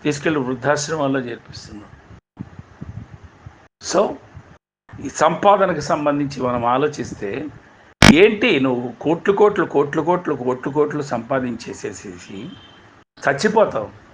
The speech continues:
ఏదో ఒక రోజు. ఈ సంపాదన కూడా నీ కొడుకులకే వెళ్ళిపోవాలిగా, నీ కూతుళ్ళకే వెళ్ళిపోవాలిగా. అంటే వాళ్ళు చదువుకున్నా కూడా వాళ్ళ తెలివితేటలు మెరుగుపడకుండా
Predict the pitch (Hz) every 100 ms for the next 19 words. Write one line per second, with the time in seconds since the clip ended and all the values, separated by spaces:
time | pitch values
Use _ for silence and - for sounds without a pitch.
0 | - - _ - - - - - 113 143
1 | 170 135 127 107 107 95 - - - -
2 | _ - - - - _ - 107 117 110
3 | 139 175 180 190 180 165 139 135 160 160
4 | 185 175 160 160 170 165 175 185 135 -
5 | 135 170 165 170 175 160 160 170 170 170
6 | 185 202 - - - - - - - _
7 | - - - - 139 135 196 220 - -
8 | - - - - - - - 127 131 117
9 | 127 127 196 196 190 180 151 123 131 156
10 | - - - - - - - - - -
11 | 135 131 143 165 185 180 170 151 156 139
12 | 127 151 147 175 220 135 110 110 139